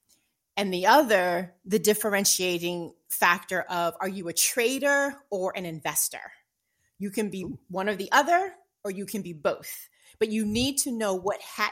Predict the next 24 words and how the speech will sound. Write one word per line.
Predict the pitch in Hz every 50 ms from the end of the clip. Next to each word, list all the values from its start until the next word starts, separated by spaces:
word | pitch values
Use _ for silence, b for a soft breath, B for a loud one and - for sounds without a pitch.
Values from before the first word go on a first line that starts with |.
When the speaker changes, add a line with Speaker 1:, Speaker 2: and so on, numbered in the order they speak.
| - 196
Speaker 1:
you | 170 180 202 175 -
are | 175 170
wearing | 156 147 170 160 160 165 185 214 240 233
when | 190 185 175 175
you | 175 180 -
are | - 170 160 151
investing | - 175 160 143 175 165 - - - 175 165 160 -
in | 170 160 160
the | 160
market, | 147 143 151 160 - 254 285 - -
because | 196 - - 165
that's | 190 180 175 - 170
going | 160 175 170 165 165
to | 165 - 170 -
influence | 170 - - - 165 156 156 160 -
your | 139 147
behavior. | 147 196 208 240 392 440 349 196 - 90 92 - - B B B B B B B B
And | 214 208
you | 196 202 220
also | 240 339 339 - 302 254
need | 233 214 196 185 175
to | - 208
make | 196 185 180 180 180
sure | - - - 180 175 165 165 165 160